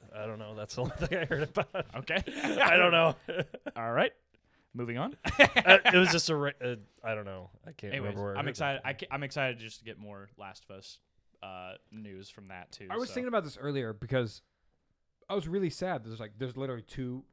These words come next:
Speaker 3: two days of football left.
Speaker 2: Mm-hmm.
Speaker 3: And then we're in the dark night, the, the long off season.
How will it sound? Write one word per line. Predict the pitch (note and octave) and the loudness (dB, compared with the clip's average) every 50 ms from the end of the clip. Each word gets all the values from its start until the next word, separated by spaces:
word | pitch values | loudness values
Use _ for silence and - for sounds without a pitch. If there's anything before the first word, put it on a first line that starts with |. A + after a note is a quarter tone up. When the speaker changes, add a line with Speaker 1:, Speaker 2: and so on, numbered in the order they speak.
| - - | -20 -10
Speaker 3:
two | - C#3+ C3+ B2+ B2 B2 B2 A#2+ B2 - _ _ _ _ _ _ _ - B2 | -6 -4 -4 -4 -4 -4 -6 -8 -10 -14 _ _ _ _ _ _ _ -14 -8
days | A2 A#2 A2+ A2 G2+ | -6 -6 -6 -6 -8
of | G#2+ G2+ | -10 -12
football | - - A2 F#2+ G2 F#2 F#2 | -14 -14 -14 -12 -14 -16 -16
left. | F#2 F2+ F2+ - - - - - _ _ - - C3 | -16 -18 -20 -20 -20 -20 -20 -20 _ _ -20 -18 -18
Speaker 2:
Mm-hmm. | B2 A2+ G#2 F#2+ _ _ _ _ _ _ _ _ _ _ _ - - | -16 -16 -18 -20 _ _ _ _ _ _ _ _ _ _ _ -16 -12
Speaker 3:
And | B2+ B2 | -10 -8
then | A2+ | -8
we're | A2 A2+ | -8 -10
in | G#2 | -12
the | G2+ | -14
dark | G2+ G2 - G#2 A2 A2+ - - | -14 -14 -12 -12 -12 -14 -14 -16
night, | B2 A2 - - - - | -18 -16 -16 -18 -18 -14
the, | - A2+ G#2 A2+ A#2+ - | -14 -14 -14 -14 -12 -10
the | B2 A#2 | -8 -6
long | A2+ A#2 A#2 A#2 A2+ A2 | -4 -2 -2 -2 -4 -4
off | G#2 G2+ F#2+ | -6 -8 -8
season. | - - G#2+ G2+ F3+ - E3+ | -10 -10 -10 -10 -10 -10 -12